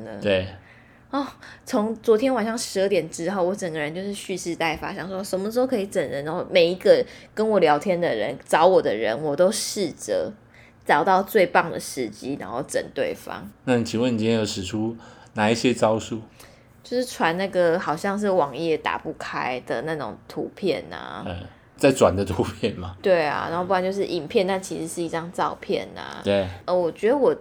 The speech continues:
Speaker 1: 这个最新的这个蛮，蛮不错的，给你看，很多人被我整到。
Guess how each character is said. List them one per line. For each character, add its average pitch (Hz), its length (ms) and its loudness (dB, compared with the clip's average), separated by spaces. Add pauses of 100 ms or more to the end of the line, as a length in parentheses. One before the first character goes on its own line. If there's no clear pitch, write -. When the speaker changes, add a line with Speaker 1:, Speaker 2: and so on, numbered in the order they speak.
(100)
Speaker 1:
这 220 100 0
个 185 100 2
最 214 240 2
新 170 320 -6
的 139 120 -6
这 151 120 -6
个 101 280 -8 (260)
蛮， 110 180 -8
蛮 151 240 -6
不 160 140 -4
错 117 340 -4
的， 71 240 -6 (680)
给 - 100 -8
你 165 80 -6
看， 160 240 -8
很 170 100 -8
多 185 120 0
人 170 80 -4
被 175 60 0
我 156 120 2
整 - 240 -10
到。 - 200 -6